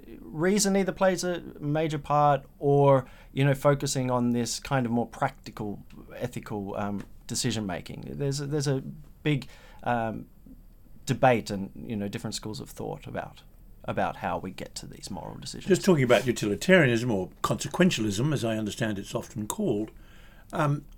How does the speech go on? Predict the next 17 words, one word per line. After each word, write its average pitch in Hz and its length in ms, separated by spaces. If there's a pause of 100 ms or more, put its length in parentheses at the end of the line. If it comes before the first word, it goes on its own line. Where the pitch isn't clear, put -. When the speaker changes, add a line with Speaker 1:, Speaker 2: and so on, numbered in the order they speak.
(580)
Speaker 2:
is 214 180
it 233 120 (280)
possible, 185 440
do 143 100
you 143 80
think, 160 320
for - 100
the 139 100
G 117 220
P 101 220
T - 380
to - 100
say, 143 480 (880)
"That 226 200 (420)
reminds 147 600
me 123 220 (120)
of," 107 760